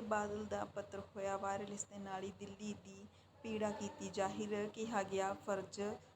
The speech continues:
ਤਨਦੇਹੀ ਨਾਲ ਨਿਭਾਇਆ। ਇਸ ਦੇ ਨਾਲ ਹੀ ਮਸ਼ਹੂਰ ਮੁੱਖ ਮੰਤਰੀ ਪ੍ਰਕਾਸ਼ ਸਿੰਘ ਬਾਦਲ ਨੇ ਸਤਾਰਾਂ ਅਕਤੂਬਰ ਦੋ ਹਜ਼ਾਰ ਪੰਦਰਾਂ ਨੂੰ ਸ਼੍ਰੀ ਹਰਿਮੰਦਰ ਸਾਹਿਬ ਨਮਸਤਕ ਹੋ ਕੇ ਸ਼੍ਰੀ ਅਕਾਲ ਤਖਤ ਸਾਹਿਬ ਜਥੇਦਾਰ ਨੂੰ ਇਹ ਪੱਤਰ ਸੌਂਪਿਆ ਸੀ। ਉਹਨਾਂ ਲਿਖਿਆ ਸੀ, "ਪੰਜਾਬ ਦਾ ਪ੍ਰਸ਼ਾਸਨਿਕ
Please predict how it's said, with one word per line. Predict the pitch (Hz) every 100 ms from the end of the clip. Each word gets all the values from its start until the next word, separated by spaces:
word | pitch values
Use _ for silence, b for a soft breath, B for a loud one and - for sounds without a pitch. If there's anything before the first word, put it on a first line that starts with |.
| - -
ਤਨਦੇਹੀ | 202 202 208 190 202 - 240
ਨਾਲ | 220 202 196 196
ਨਿਭਾਇਆ। | 202 202 202 208
ਇਸ | 214 208
ਦੇ | - 202
ਨਾਲ | 196 196 190 202
ਹੀ | -
ਮਸ਼ਹੂਰ | 202 202 - 202 202
ਮੁੱਖ | 202 208 233
ਮੰਤਰੀ | 226 226 226
ਪ੍ਰਕਾਸ਼ | 240 226 208 208
ਸਿੰਘ | 208 208
ਬਾਦਲ | 202 196 190 190
ਨੇ | 196
ਸਤਾਰਾਂ | 202 208 208
ਅਕਤੂਬਰ | 202 - 208 196
ਦੋ | 190
ਹਜ਼ਾਰ | 185
ਪੰਦਰਾਂ | 185 190 196 208
ਨੂੰ | 208
ਸ਼੍ਰੀ | 214 202
ਹਰਿਮੰਦਰ | 220 196 190 196
ਸਾਹਿਬ | - 202 190 208 233 B B -
ਨਮਸਤਕ | 220 226 226 - 240 233
ਹੋ | 208
ਕੇ | 214 220 226
ਸ਼੍ਰੀ | 226 208 214
ਅਕਾਲ | 214 202 196
ਤਖਤ | 196 196 -
ਸਾਹਿਬ | - 202 196
ਜਥੇਦਾਰ | 196 196 185 202 196
ਨੂੰ | 196 196
ਇਹ | 196 196
ਪੱਤਰ | 196 196 202
ਸੌਂਪਿਆ | - 196 196 208
ਸੀ। | 208 233
ਉਹਨਾਂ | 226 202 196
ਲਿਖਿਆ | 190 190 196 196
ਸੀ, | 202 214
"ਪੰਜਾਬ | 220 208 196 190 185
ਦਾ | 190
ਪ੍ਰਸ਼ਾਸਨਿਕ | 196 196 190 196 202 202 -